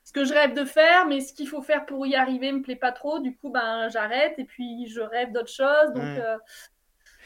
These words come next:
Speaker 2: Euh,
Speaker 1: donc, en
Speaker 2: pardon,
Speaker 1: fait,
Speaker 2: je
Speaker 1: j'ai,
Speaker 2: te, je te
Speaker 1: voilà.
Speaker 2: coupe, Fiona, c'était Hugo Deck.
Speaker 1: Oui,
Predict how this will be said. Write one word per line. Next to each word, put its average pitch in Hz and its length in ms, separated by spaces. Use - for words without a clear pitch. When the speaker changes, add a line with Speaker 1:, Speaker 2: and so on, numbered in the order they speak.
Speaker 2:
Euh, 151 60
Speaker 1:
donc, 160 60
en - 20
Speaker 2:
pardon, 180 220
Speaker 1:
fait, 302 60
Speaker 2:
je 269 80
Speaker 1:
j'ai, - 60
Speaker 2:
te, - 60
je - 0
te - 0
Speaker 1:
voilà. 262 200
Speaker 2:
coupe, 214 280
Fiona, 175 260
c'était 196 240
Hugo 170 220
Deck. - 380
Speaker 1:
Oui, 311 320